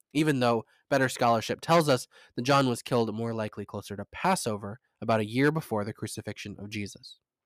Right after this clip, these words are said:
That second tradition tells us that Herodias hid the head in Herod's palace in Jerusalem, and it was discovered during the reign of Constantine,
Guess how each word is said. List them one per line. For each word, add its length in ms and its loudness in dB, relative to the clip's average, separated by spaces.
That 180 4
second 340 2
tradition 460 -4
tells 240 4
us 100 -4
that 140 0
Herodias 500 4
hid 260 0
the 60 4
head 260 2
in 200 -4
Herod's 460 0
palace 460 2
in 180 0
Jerusalem, 600 -4
and 80 4
it 20 6
was 140 2
discovered 500 4
during 220 6
the 80 4
reign 200 0
of 120 -10
Constantine, 720 0